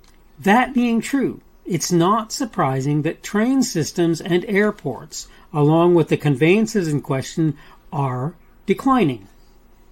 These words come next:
By the way, I think that there's an argument for the fact that that's not occurring everywhere in the United States, but that having been said, I still want to kind of give, give the general notion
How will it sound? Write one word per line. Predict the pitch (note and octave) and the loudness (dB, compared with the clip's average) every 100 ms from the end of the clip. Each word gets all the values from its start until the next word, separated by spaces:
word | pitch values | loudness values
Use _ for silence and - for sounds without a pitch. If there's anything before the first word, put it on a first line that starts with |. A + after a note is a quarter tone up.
| _ _ - | _ _ 0
By | D#3+ | 2
the | D3+ | 2
way, | C#3 C#3 | 2 2
I | C#3 | 0
think | C3+ D#3 C#3+ | 0 -2 0
that | C#3+ | -2
there's | D#3 C#3 C3 - | 0 -2 -2 -6
an | - G#3+ C#3+ | -8 -4 -2
argument | C#3 C3+ C#3 C3+ | -2 -2 -2 -2
for | - C#3 | -4 -8
the | C3 | -6
fact | D#3 C#3+ | -6 -6
that | D#3 - | -8 -8
that's | C3+ - | -8 -4
not | D#3 B3+ A#3+ | -2 0 -2
occurring | D#3 D3+ C3+ C3+ | -2 -2 -2 -4
everywhere | B2 B2+ B2+ | -4 -6 -6
in | B2 | -8
the | |
United | C3 B2+ B2 | -8 -10 -12
States, | - F3 F3 E3+ - - - | -8 -2 0 -2 -10 -20 -18
but | - | -8
that | F#3+ F#3 | -2 0
having | F#3+ F3 D#3+ | 0 0 0
been | D3+ C#3+ | 0 -2
said, | - A3 C#3 C#3 C#3 - - | 0 2 2 -2 -6 -12 -10
I | D3+ | -4
still | C#3+ - G3 F3 | -4 -2 0 2
want | D#3 C#3 | 0 -2
to | - | -4
kind | E3 D3+ | -4 -2
of | C#3+ - - - - C#3+ | -4 -6 -18 -20 -12 -4
give, | C3 D#3 C#3 C3+ C4 | 2 2 2 -8 -2
give | C#3+ C#3+ | 2 2
the | C#3+ | 0
general | A2+ D3 F3+ F3+ C#3 | 0 2 2 2 0
notion | C3 C3 B2 C#3+ C3+ | -2 -2 -2 -4 -4